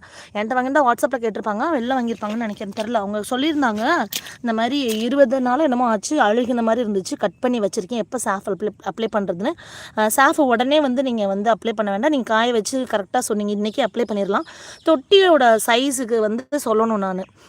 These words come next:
உடனே பாட் பண்ணலாமா என்னன்னு. பிளான்ட்டோட சைஸ் தெரிஞ்சாதான், குட்டி பிளான்ட்டா இருந்தா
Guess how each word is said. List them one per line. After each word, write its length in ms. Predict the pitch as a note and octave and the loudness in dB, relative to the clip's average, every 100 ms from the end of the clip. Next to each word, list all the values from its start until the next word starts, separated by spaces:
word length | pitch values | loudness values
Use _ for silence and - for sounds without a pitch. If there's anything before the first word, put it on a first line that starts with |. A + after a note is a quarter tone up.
| _ | _
உடனே 340 | A3+ A#3 C4+ | 0 2 2
பாட் 240 | C#4 B3+ A3 | 2 2 2
பண்ணலாமா 500 | B3 A3 A3 A3 G3+ | 0 2 2 2 0
என்னன்னு. 20 | F#3+ | -2
பிளான்ட்டோட 420 | A#3+ C4+ F4 F#4 D4 | 0 0 2 4 4
சைஸ் 260 | A#3 A#3+ - - | 2 2 0 -2
தெரிஞ்சாதான், 720 | A#3 A#3+ B3+ A#3+ G3 G#3 E4 G4+ - - | 0 4 6 6 4 0 0 -2 -10 -6
குட்டி 280 | - C#4 G4 | -2 2 4
பிளான்ட்டா 360 | F4 D4 C4+ C4 | 6 4 4 4
இருந்தா 220 | A#3 | 4